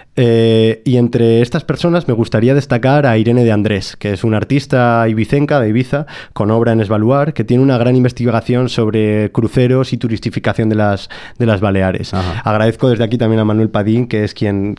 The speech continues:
Speaker 1: quien me descubrió a esta artista.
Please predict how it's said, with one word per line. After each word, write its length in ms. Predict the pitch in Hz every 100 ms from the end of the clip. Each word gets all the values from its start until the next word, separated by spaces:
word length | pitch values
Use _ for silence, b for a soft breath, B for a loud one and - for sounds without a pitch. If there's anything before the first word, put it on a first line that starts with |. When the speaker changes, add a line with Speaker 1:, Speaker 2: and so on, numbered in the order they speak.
| -
Speaker 1:
quien 540 | 110 101 95 95 98
me 100 | 101
descubrió 1000 | 101 - 104 107 104 101 98 95 95 107
a 120 | 107
esta 140 | -
artista. 420 | 104 107 - -